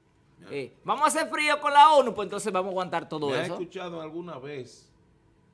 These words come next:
Speaker 1: decir esto? Mientras el Estado Dominicano no se comporte como un verdadero Estado, nos seguirán tratando como colonia.
Speaker 2: Pero es que somos una colonia. ¿Qué se hizo aquí? ¿Qué se hizo aquí? ¿Ustedes han,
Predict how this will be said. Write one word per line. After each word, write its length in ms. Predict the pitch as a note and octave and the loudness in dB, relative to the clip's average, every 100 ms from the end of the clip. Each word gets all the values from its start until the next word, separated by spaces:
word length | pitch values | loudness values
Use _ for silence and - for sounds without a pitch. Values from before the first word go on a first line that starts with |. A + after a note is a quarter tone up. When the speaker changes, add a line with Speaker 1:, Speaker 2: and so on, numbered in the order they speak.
| _ | _
Speaker 1:
decir 420 | G#2+ A2 - C3+ | -14 -14 -14 -14
esto? 300 | A2 - _ _ _ _ _ _ _ _ _ _ _ _ _ _ _ _ _ | -14 -16 _ _ _ _ _ _ _ _ _ _ _ _ _ _ _ _ _
Mientras 420 | G#2+ A#2+ B2 B2 | -14 -12 -12 -12
el 100 | A#2+ | -12
Estado 400 | A#2 A2+ C#3 F3+ | -12 -12 -10 -8
Dominicano 640 | F#3 E3+ D3+ C3+ B2 A#2+ B2 | -10 -12 -14 -14 -12 -12 -12
no 140 | A#2+ | -16
se 160 | A#2+ C#3 | -18 -18
comporte 680 | A#2 G#2+ - A2+ A#2 - F2+ | -18 -18 -14 -12 -10 -12 -16
como 220 | F#2+ G#2 | -16 -16
un 120 | A#2+ | -16
verdadero 500 | A2+ G#2 F#2+ G2+ G2+ | -16 -14 -14 -12 -14
Estado, 540 | F2+ - D3+ F3+ G#3+ G#2 _ _ | -16 -16 -12 -12 -12 -18 _ _
nos 160 | G2+ G2+ | -14 -10
seguirán 420 | G2+ G2 F#2+ A2+ | -10 -8 -8 -10
tratando 560 | G#2+ F#2+ G#2+ A2+ A2 - | -14 -12 -12 -12 -14 -16
como 260 | F#2 F2+ | -18 -18
colonia. 460 | F2+ E2 E2+ D2+ D2 - _ _ | -16 -16 -16 -18 -20 -20 _ _
Speaker 2:
Pero 300 | C3+ D#3+ F#3 | -2 2 2
es 120 | G3+ G3 | 0 -2
que 140 | A3 | -4
somos 300 | - C4+ A3 | -2 0 0
una 260 | F3+ E3 D#3+ | -2 -6 -6
colonia. 440 | C3+ A2 C#2 - - _ _ _ _ _ _ | -6 -6 -10 -20 -20 _ _ _ _ _ _
¿Qué 220 | C4+ D#4 | 2 2
se 220 | D#4 C#4 | 2 0
hizo 300 | C4 C#4 A#3 | 0 -2 -2
aquí? 440 | A3 F3 F3 D3 - | -4 -4 -6 -8 -8
¿Qué 160 | G#3+ C4 | -8 -6
se 200 | - A3+ | -4 -4
hizo 300 | A3+ A3 G3 | -4 -6 -6
aquí? 360 | - C3 G2+ - _ | -6 -12 -14 -18 _
¿Ustedes 280 | - G#3+ C#4 | -8 -2 0
han, 140 | D#4 | 0